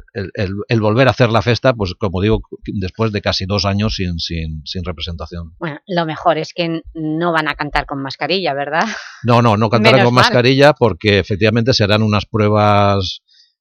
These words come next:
Speaker 1: Eh, de estas de P C R, todos los intervinientes
Speaker 2: Ajá.
Speaker 1: cada día con, para tener la seguridad de que no están contagiados, porque el cantar con mascarilla, eh,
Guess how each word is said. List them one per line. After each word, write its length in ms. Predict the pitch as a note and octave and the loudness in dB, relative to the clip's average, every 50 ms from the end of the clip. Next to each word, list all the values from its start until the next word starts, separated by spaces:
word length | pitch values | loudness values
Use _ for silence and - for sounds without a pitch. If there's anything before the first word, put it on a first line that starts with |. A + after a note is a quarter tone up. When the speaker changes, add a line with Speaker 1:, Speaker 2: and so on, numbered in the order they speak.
| _ | _
Speaker 1:
Eh, 440 | - - F#2+ G2 F#2+ F#2+ F#2+ F2+ F#2+ F#2+ | -10 -6 -6 -4 -2 -2 -2 -2 -2 -4
de 160 | F2+ F2+ G2 | -4 -4 -4
estas 220 | F#2+ - G2+ F2+ | -4 -4 -4 -2
de 100 | F2 F#2+ | -2 -4
P 140 | - - G#2+ | -2 -2 -4
C 120 | - G#2+ | 0 0
R, 360 | G2+ G#2+ G2+ G#2 A#2 B2 C3 A#2 _ | 0 2 2 2 0 0 0 -4 _
todos 180 | - A#2 F#2+ - G2+ | -4 -2 -2 0 0
los 140 | G2 F#2 | 0 0
intervinientes 580 | G#2+ G2+ F#2+ G#2+ F#2+ F#2 F#2 G2 G#2+ G2+ A2 A2+ | 0 0 0 -2 -2 0 0 0 0 0 0 -2
Speaker 2:
Ajá. 160 | - - G#2 | 0 0 2
Speaker 1:
cada 120 | G2 G2 F#2 | 2 2 2
día 280 | G2 - A2 A#2 B2 | 2 2 2 2 2
con, 260 | B2 - G2+ F#2+ F#2+ | 0 -2 -4 -4 -4
para 220 | D#2+ - G2 F2+ F2 | -4 -4 -4 -4 -4
tener 220 | - G2+ F2 F#2 E2+ | -6 -6 -6 -4 -4
la 80 | G#2 | -4
seguridad 400 | F#2+ - G2 F2+ F2+ F#2 F#2+ G#2+ | -4 -4 -4 -4 -2 -2 0 0
de 80 | G#2+ G2+ | -2 -2
que 80 | - | -4
no 80 | F#2 G2 | -6 -6
están 220 | - - F#2+ F#2 | -6 -6 -8 -8
contagiados, 680 | F#2 - F#2+ F2+ - - - A#2 G#2+ G2+ G#2 G#2+ - _ _ _ _ _ _ _ _ | -6 -8 -6 -6 -6 -6 -2 -2 0 0 0 -2 -4 _ _ _ _ _ _ _ _
porque 200 | _ A#2 G#2+ G#2+ | _ -2 0 0
el 60 | A2+ | 2
cantar 300 | - A#2 A2 G2+ A2+ B2 | 2 2 2 4 2 2
con 120 | A2+ B2 A#2+ | 2 2 2
mascarilla, 720 | A#2 A#2+ - - B2+ A#2 B2+ B2+ B2 B2+ B2+ C3 C#3 C3+ - _ _ - _ _ _ _ _ | 2 2 2 2 2 4 4 4 6 6 8 8 6 4 2 _ _ -20 _ _ _ _ _
eh, 600 | - A2 G#2+ G#2+ G#2 G2+ G2+ G2 G2 F#2+ F#2+ G2 | -2 0 2 2 2 2 2 2 2 2 2 0